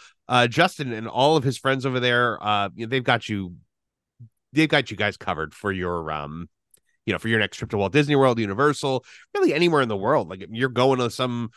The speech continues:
resort in Jamaica, they can hook you up. Like, you know, it, it's, uh, no problem for them. So they are booking my wedding cruise. They booked Pete's Disneyland trip. These,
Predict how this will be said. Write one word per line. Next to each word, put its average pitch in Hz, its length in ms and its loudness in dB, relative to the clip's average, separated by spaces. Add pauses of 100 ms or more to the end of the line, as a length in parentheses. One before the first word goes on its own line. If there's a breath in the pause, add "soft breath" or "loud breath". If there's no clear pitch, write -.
(320 soft breath)
resort 127 560 4
in 131 220 -2
Jamaica, 120 640 -2
they 104 80 -4
can 107 280 -8
hook 107 280 -8
you 120 100 2
up. 120 300 2
Like, 92 320 -8
you 117 100 -2
know, 87 160 0
it, 98 120 -4
it's, 104 640 -4
uh, 101 300 0
no 117 260 4
problem 139 320 2
for 127 80 -4
them. 117 200 0
So 107 280 -4 (260 soft breath)
they 120 100 4
are 123 60 4
booking 120 320 0
my 101 100 0
wedding 151 300 2
cruise. 143 500 0
They 104 120 -4
booked 92 300 -8
Pete's - 260 -6
Disneyland 143 560 2
trip. 127 360 -2 (640 soft breath)
These, 127 260 -4